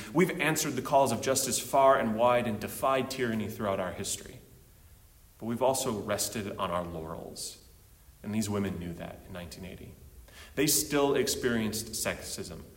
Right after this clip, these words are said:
being underpaid as women ministers or religious educators, of not being trusted in leadership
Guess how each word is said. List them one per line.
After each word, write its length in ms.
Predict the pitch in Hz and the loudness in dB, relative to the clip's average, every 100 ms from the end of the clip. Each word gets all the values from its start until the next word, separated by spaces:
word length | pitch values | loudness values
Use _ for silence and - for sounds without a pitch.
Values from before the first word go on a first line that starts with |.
| - - - | -20 -10 2
being 260 | 117 113 | 4 4
underpaid 640 | 113 117 104 - 104 92 87 | 4 0 0 -2 -2 -4 -6
as 100 | 98 | -4
women 340 | 98 95 90 | -2 -2 -4
ministers 520 | 92 90 - 87 80 | -6 -6 -8 -8 -10
or 40 | 85 | -10
religious 460 | 90 95 92 - | -6 -4 -4 -6
educators, 640 | 101 92 92 90 85 80 - - - | -8 -10 -12 -12 -10 -10 -12 -14 -8
of 80 | 113 | -4
not 180 | 131 127 | -2 0
being 160 | 117 | -2
trusted 540 | 110 - 117 - 95 90 | -2 -2 -2 -2 -6 -10
in 260 | 95 87 | -10 -8
leadership 540 | 101 101 98 - - | -6 -6 -8 -10 -14